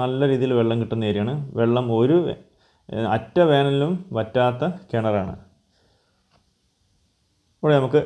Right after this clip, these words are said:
ഡ്രസ് വർക്ക് ചെയ്തിട്ട് അത്യാവശ്യം ബാക്ക് സൈഡിൽ ഏരിയ കാണാം. ഇവിടെ ഒരു കൊട്ടത്തളമുണ്ട്, ഇവിടെ അടുക്കള. ഇത് നമുക്ക് ഉൾവശവും കൂടി നോക്കാം കേട്ടോ. വീടിൻ്റെ ഫ്രണ്ട് ശരിക്കും പറഞ്ഞാൽ, ഏഹ്, പഞ്ചായത്ത് റോഡിൻ്റെ കറക്റ്റ്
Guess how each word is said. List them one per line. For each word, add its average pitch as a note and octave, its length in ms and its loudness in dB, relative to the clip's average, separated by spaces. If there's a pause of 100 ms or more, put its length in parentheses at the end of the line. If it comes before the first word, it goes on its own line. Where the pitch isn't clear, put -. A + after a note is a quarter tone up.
(180)
ഡ്രസ് C3 240 0
വർക്ക് C#3 200 2
ചെയ്തിട്ട് B2+ 260 2 (200)
അത്യാവശ്യം B2 360 -2 (380)
ബാക്ക് A2+ 300 0
സൈഡിൽ A#2 260 0 (1500)
ഏരിയ A2+ 200 2
കാണാം. G#2+ 200 -2
ഇവിടെ A2 140 -2
ഒരു A#2 120 -4
കൊട്ടത്തളമുണ്ട്, A2 520 -2 (680)
ഇവിടെ A2+ 240 2
അടുക്കള. G#2 320 -2 (1600)
ഇത് D3+ 100 0
നമുക്ക് C#3+ 240 2
ഉൾവശവും C3+ 680 0
കൂടി B2 200 0
നോക്കാം F#2 200 -4
കേട്ടോ. F2 180 -6 (260)
വീടിൻ്റെ E3+ 280 2
ഫ്രണ്ട് E3+ 280 2
ശരിക്കും D#3 380 0
പറഞ്ഞാൽ, E3+ 240 -2 (520)
ഏഹ്, A2 280 -4
പഞ്ചായത്ത് B2+ 360 0
റോഡിൻ്റെ C3+ 240 0
കറക്റ്റ് A#2 380 -4